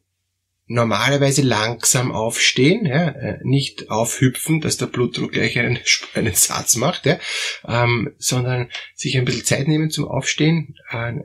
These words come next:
sich auch strecken, Muskeltonus steigern, ähm, auch Zehen wackeln und so, ja, um, um wirklich halt alles und, und die Hände auf und zu machen,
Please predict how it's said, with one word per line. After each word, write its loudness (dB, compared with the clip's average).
sich -2
auch -2
strecken, 0
Muskeltonus 2
steigern, 0
ähm, 0
auch -2
Zehen 2
wackeln 0
und 2
so, 0
ja, 4
um, 4
um 0
wirklich -2
halt -4
alles 0
und, -2
und -2
die 0
Hände 0
auf 0
und -4
zu -2
machen, -2